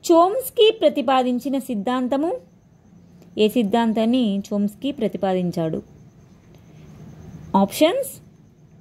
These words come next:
ఫస్ట్ ఆప్షన్ నైతిక అభివృద్ధి, రెండో ఆప్షన్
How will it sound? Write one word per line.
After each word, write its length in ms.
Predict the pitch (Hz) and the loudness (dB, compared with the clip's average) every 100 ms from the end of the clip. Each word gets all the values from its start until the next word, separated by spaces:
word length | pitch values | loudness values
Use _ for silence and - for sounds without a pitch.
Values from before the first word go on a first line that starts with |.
| - | -4
ఫస్ట్ 280 | 220 - | -4 2
ఆప్షన్ 380 | 240 233 - 330 349 214 | 2 2 0 -2 0 2
నైతిక 420 | 214 247 285 294 311 - | 2 0 -2 -2 -4 -2
అభివృద్ధి, 600 | 180 208 208 202 196 339 466 - - - - - - - - - - | -2 0 0 -2 0 0 0 -6 -20 -20 -20 -20 -20 -20 -20 -14 -2
రెండో 260 | 208 214 | 2 4
ఆప్షన్ 400 | 233 233 - 339 | 4 2 -4 -6